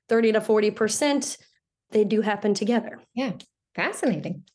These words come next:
Speaker 2: All right, so, so I'm cu-, I'm curious there, like, what exactly is the sort of speech pathologist role in this? So where do, where does the S L P come in? At what point does a patient,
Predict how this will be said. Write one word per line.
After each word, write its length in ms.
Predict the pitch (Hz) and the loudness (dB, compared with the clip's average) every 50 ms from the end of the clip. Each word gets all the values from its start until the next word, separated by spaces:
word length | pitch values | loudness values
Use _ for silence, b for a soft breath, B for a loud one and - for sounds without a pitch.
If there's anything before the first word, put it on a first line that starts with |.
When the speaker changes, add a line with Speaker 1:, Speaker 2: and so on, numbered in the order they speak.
| _ _ _ _ _ _ _ _ _ _ _ _ _ _ _ _ _ _ _ _ _ _ | _ _ _ _ _ _ _ _ _ _ _ _ _ _ _ _ _ _ _ _ _ _
Speaker 2:
All 80 | 190 240 | -2 0
right, 260 | 247 226 214 - - | 0 0 0 -2 0
so, 360 | - - 254 233 - - - - - | 2 2 4 4 2 0 -2 -8 -4
so 140 | - 302 | -2 2
I'm 120 | 277 269 254 | 2 2 2
cu-, 140 | - 254 - | 2 2 2
I'm 140 | 254 262 247 | 2 2 2
curious 300 | 254 339 359 370 339 349 | 2 0 0 0 0 0
there, 180 | 277 240 208 | 0 0 2
like, 240 | - 220 220 202 196 | 2 2 0 0 -2
what 220 | 214 208 233 240 311 | -2 -2 0 0 0
exactly 560 | 269 269 247 277 247 247 247 - 214 214 190 - | -2 -2 -2 -2 -2 -2 -2 -2 -2 0 0 0
is 420 | 196 208 196 202 202 190 185 190 - - | 0 0 2 2 2 0 0 -4 -8 -8
the 440 | 202 208 196 190 180 170 160 - | -8 -6 -4 -4 -4 -4 -4 -6
sort 220 | - - 233 208 190 | -6 -4 -4 -4 -2
of 60 | 185 | -4
speech 380 | - - - - 220 - - - | -6 -8 -6 -6 -8 -8 -6 -6
pathologist 680 | 220 196 - 180 202 160 156 180 185 - - - - - | -8 -6 -2 -2 -2 0 -2 -2 -2 -4 -6 -8 -8 -6
role 300 | 170 156 147 151 143 151 | -4 -2 -2 -2 -2 -4
in 100 | 147 147 | -4 -6
this? 220 | - - - - | -8 -8 -8 -4
So 120 | - 196 190 | 0 0 2
where 340 | 196 202 208 214 220 233 226 | 2 2 2 2 2 0 0
do, 320 | 220 233 226 220 214 196 | 0 0 2 2 2 2
where 280 | - 185 220 226 240 247 | 2 2 2 2 4 2
does 200 | 240 247 - 226 | 2 0 0 0
the 80 | 220 | -2
S 160 | 214 208 - | -2 -2 -2
L 100 | 214 202 | -4 -4
P 180 | 196 - 214 202 | -4 -6 -10 -10
come 220 | 196 - 196 196 | -6 -4 -2 -2
in? 100 | 185 185 | 0 -2
At 120 | 190 - - | -2 -2 -2
what 160 | 208 202 - | -4 -4 -4
point 220 | - 208 196 185 | -6 -6 -6 -6
does 120 | 185 175 185 | -6 -6 -6
a 60 | 196 | -6
patient, 680 | 190 190 196 196 190 - - 190 185 185 180 185 - | -4 0 0 0 0 -2 -4 -2 -2 -2 -2 -4 -6